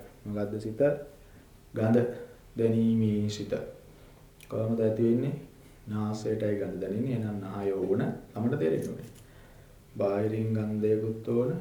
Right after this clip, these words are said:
නහයයි ගන්ධයයි එකතු වුණාට බෑ. විඥානයත් එකතු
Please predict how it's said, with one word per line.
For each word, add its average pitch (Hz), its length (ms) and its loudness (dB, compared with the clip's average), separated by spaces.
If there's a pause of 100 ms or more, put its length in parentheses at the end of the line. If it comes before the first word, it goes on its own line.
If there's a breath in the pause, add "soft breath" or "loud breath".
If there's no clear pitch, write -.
(880)
නහයයි 110 580 -2
ගන්ධයයි 110 420 2
එකතු 107 220 -4
වුණාට 107 580 -4
බෑ. 101 320 -4 (140)
විඥානයත් 113 760 -2
එකතු 98 160 -6